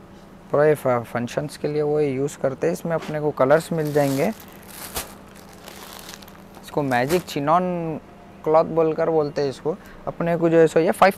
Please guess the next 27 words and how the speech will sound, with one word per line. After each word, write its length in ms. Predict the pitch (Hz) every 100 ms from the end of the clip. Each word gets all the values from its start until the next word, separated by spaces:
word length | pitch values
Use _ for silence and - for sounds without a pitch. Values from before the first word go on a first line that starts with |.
| -
थर्टी 180 | 175 190
रुपीज 340 | 165 165 160 190
में 100 | 202
आएगा, 220 | 165 135
wholesale 420 | 117 143 - 180
लेना 260 | 156 139 127
पड़ेगा 360 | 104 101 101
आपको। 280 | 117 - - - -
ये 60 | 147
अपनी 260 | 139 170
next 340 | 156 175 - -
quality 400 | 170 175 170 190
rayon 400 | 151 147 165 170
पे 140 | 175
है, 160 | 160 160
ये 120 | 175
पूरा 200 | 170 165
full 200 | - 170
work 320 | 156 160 170
रहेगा। 340 | 165 156 147
इसके 240 | 165 - 156
गले 280 | 135 139 151
पे 140 | 160
भी 120 | 165
work 300 | 151 143 151
आएगा 220 | 151 147
आपको, 460 | 131 117 - 165